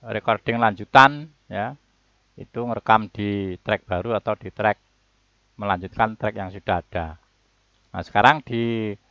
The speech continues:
part kelima ini, ya, saya akan membahas tentang fungsi tombol-tombol transport ini, ya. Transport ini sama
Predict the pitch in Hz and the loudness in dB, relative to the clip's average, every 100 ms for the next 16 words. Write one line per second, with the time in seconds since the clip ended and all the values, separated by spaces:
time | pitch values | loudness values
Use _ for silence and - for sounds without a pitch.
0 | _ _ _ 120 120 - 117 120 117 113 | _ _ _ 4 4 2 -4 2 4 4
1 | 120 147 170 190 170 _ _ - 98 123 | 0 0 -2 -4 -8 _ _ -14 -12 -12
2 | - _ _ _ _ - 104 101 123 123 | -16 _ _ _ _ 0 4 6 8 8
3 | 110 - 123 123 123 127 117 101 92 104 | 6 4 4 4 -2 -8 -8 -6 4 6
4 | 127 117 104 117 117 113 - 120 110 117 | 6 2 -2 2 2 0 -10 -10 -6 -6
5 | - 110 104 - 104 107 107 101 110 104 | -2 -4 -4 -6 -4 2 2 2 -2 -2
6 | - - 123 - - 107 117 131 117 170 | -6 -8 -8 -8 -12 -8 -2 2 0 0
7 | _ _ _ _ _ _ _ _ 104 92 | _ _ _ _ _ _ _ _ -10 -10
8 | - 104 107 131 156 143 - 101 113 135 | -8 -8 -4 -4 -4 -4 0 2 4 6
9 | 143 | 6